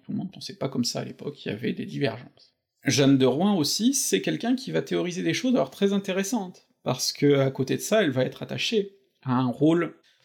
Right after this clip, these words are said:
traditionnel en quelque sorte, c'est-à-dire que l'idée que la femme est une mère, ça reste quelque chose pour elle. Simplement,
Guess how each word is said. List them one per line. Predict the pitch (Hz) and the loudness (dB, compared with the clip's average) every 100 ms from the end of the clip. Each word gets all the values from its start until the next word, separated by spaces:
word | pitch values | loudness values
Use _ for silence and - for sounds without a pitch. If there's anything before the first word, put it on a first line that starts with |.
| - | -4
traditionnel | - 151 156 - 165 170 | 2 2 2 2 4 4
en | 139 | 2
quelque | 123 - 131 | 0 -6 -6
sorte, | - 226 254 | 0 0 0
c'est-à-dire | 135 131 | -4 -4
que | - | 0
l'idée | 139 127 160 160 165 | 0 2 2 2 2
que | |
la | 139 | 0
femme | 131 156 143 | 0 2 4
est | 139 123 | 4 2
une | 127 | 2
mère, | 208 240 | 2 2
ça | - - | -2 -2
reste | 135 - - - | -2 0 -2 -2
quelque | - - | -10 -8
chose | 165 175 - | -4 -4 -4
pour | - 180 151 | -6 0 2
elle. | - - - | 2 -4 -10
Simplement, | - 151 143 151 175 247 | 2 2 4 4 2 -2